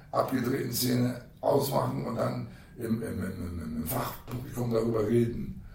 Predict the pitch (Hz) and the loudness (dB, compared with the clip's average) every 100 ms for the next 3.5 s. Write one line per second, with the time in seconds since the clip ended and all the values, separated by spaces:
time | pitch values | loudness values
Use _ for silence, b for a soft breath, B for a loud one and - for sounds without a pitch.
0 | B B B - - 98 - 104 - - | B B B -6 -4 -2 -2 -2 -2 0
1 | - - 117 110 107 - 135 135 B B | -2 -2 -2 -2 -4 0 0 0 B B
2 | B B 113 104 - - 101 117 110 - | B B -2 -2 -4 -10 -2 2 2 2
3 | 107 98 - - | 0 2 4 2